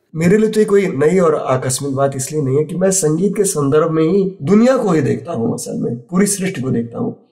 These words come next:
हर कविता एक खास किस्म की, चाहे वो टूटी हुई हो, लेकिन एक लय, लय, हाँ बिल्कुल, ये अच्छी बात है, ये लय की ही खोज है।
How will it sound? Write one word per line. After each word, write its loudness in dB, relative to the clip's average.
हर 0
कविता 2
एक -2
खास 2
किस्म 0
की, -2
चाहे 2
वो 2
टूटी 2
हुई 0
हो, 0
लेकिन 2
एक 0
लय, 4
लय, 2
हाँ 0
बिल्कुल, -2
ये 0
अच्छी -2
बात -2
है, -10
ये -2
लय 4
की 0
ही 2
खोज -6
है। -14